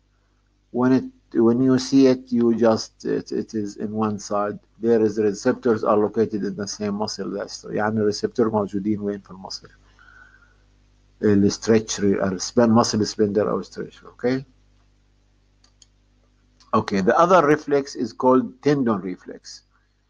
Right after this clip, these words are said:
Tendon reflex is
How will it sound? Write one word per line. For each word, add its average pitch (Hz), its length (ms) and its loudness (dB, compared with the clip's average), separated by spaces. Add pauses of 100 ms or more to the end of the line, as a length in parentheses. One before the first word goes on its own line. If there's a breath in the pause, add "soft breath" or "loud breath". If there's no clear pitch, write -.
(720)
Tendon 175 340 4
reflex 139 640 0
is 127 640 -2